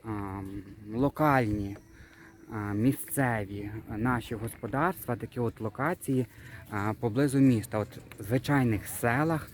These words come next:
розбудовують і будують таку красоту. Персонал їде на таких от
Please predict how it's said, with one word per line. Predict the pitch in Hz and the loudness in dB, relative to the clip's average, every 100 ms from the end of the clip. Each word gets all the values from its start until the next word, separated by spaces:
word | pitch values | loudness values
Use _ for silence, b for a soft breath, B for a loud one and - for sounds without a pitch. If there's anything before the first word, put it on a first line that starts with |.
| B B B | B B B
розбудовують | 113 98 113 107 135 147 147 - - - | -4 0 0 4 4 6 4 2 -10 -8
і | 120 | -6
будують | 104 120 135 | -2 0 0
таку | - 117 | -2 -6
красоту. | 131 120 120 - 104 B B B B | -4 -2 -2 -2 -4 B B B B
Персонал | 127 120 131 123 | 0 4 6 6
їде | 120 117 | 6 6
на | 110 | 4
таких | 113 135 | 2 4
от | 117 | 4